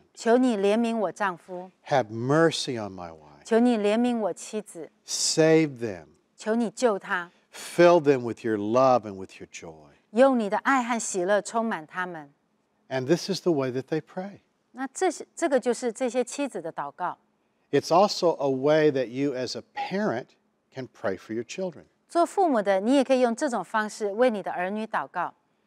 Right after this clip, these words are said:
Speaker 2: Uh, very often before my children would go out for the day, either my wife or I would lay hands on them and pray for them.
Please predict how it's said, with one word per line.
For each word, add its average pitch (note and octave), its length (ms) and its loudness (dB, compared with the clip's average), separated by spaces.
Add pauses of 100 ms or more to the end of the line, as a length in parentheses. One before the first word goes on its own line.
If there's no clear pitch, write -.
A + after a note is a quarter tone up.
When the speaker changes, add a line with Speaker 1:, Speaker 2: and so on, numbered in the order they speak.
(460)
Speaker 2:
Uh, A#2+ 220 2
very F3 420 4
often C#3+ 560 0
before B2 560 0
my G#2+ 440 -4 (420)
children A#2+ 560 2
would G2 180 -12
go G#2+ 240 -4
out B2 260 -2
for - 180 -16
the G#2+ 80 -8
day, G2+ 440 -4
either C3 280 -4
my A#2 240 -4
wife B2+ 640 0 (300)
or A2+ 220 -2
I A2 360 0
would F2+ 220 -12 (600)
lay A#2 240 2
hands D#3 540 -6
on G#2 180 -6
them F#2+ 220 -10
and F2+ 160 -16
pray D#3 260 -6
for G#2 200 -16
them. D2+ 160 -20